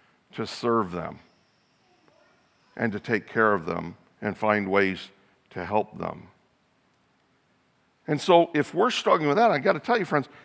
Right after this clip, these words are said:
you just wanna ask Jesus to move into your heart, for you to see them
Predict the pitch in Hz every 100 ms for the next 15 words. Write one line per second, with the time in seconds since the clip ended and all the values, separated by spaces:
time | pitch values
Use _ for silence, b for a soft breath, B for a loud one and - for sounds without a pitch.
0 | b b 151 151 - 233 - 175 180 165
1 | - 180 160 - 208 165 143 135 - 147
2 | 147 139 151 139 113 120 147 139 - 87
3 | - - B B B 156 147 170 220 208
4 | - - 185 170 110 110 160 110 104